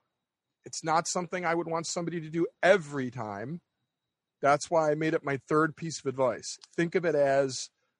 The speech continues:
um, you know, escalating level of severity, right? Um,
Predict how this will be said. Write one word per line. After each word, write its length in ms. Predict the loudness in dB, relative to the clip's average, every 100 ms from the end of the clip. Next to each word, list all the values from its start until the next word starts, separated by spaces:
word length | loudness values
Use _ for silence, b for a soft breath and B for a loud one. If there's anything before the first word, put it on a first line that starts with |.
| _ 0
um, 340 | 2 2 -2 -6
you 80 |
know, 120 | -6 0
escalating 640 | 0 0 0 0 0 2 4
level 280 | 4 4
of 100 | -2
severity, 680 | -4 -4 -2 -2 -2 -8 -20 _ _ -2
right? 260 | 2 2 -2 _ _ _ _ _ 2
Um, 380 | 6 6 4